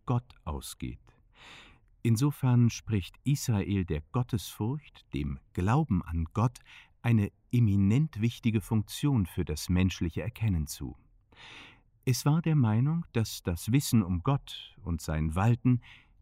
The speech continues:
den Menschen erst in das richtige Verhältnis zu den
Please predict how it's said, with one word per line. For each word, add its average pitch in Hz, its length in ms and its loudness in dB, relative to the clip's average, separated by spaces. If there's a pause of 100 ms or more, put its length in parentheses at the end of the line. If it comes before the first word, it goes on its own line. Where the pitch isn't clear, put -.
(120)
den 98 140 2
Menschen 143 480 -2
erst 127 360 -2
in 143 100 -2
das 139 220 -4
richtige 113 460 0
Verhältnis 98 720 -2
zu - 160 -10
den 120 220 0